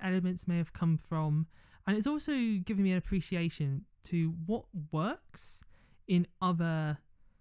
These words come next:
sword and sorcery fiction and what cannot work, and how things can, on the surface, have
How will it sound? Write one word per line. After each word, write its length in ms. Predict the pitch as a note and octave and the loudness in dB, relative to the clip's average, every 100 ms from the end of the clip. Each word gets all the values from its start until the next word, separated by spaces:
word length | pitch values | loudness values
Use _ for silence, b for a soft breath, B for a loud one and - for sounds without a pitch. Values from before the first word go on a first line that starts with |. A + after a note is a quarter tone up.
| - - - - _ - - | -20 -20 -20 -20 _ -20 -16
sword 340 | - A3+ F#3+ | 0 2 4
and 100 | F#3 | 2
sorcery 440 | - F3+ D#3+ D#3+ D3+ | 2 2 2 2 -2
fiction 580 | - - - - C3+ E3 | -4 -8 -8 -6 -4 0
and 120 | F#3+ | 0
what 120 | A3 - - | 0 -6 -12
cannot 420 | - G3+ G#3 G#3 | 0 4 4 4
work, 220 | E3+ C3+ F3+ | -2 -2 0
and 100 | E3+ | 0
how 160 | A#3+ | -2
things 260 | A#3+ C4+ A#3 | -2 -4 -4
can, 300 | - A3 A3 b b - | -2 0 0 b b -2
on 80 | A3 | 0
the 80 | A3 | 0
surface, 400 | - G3+ A3 - | 0 0 -2 -4
have 280 | - F#3 | -2 -2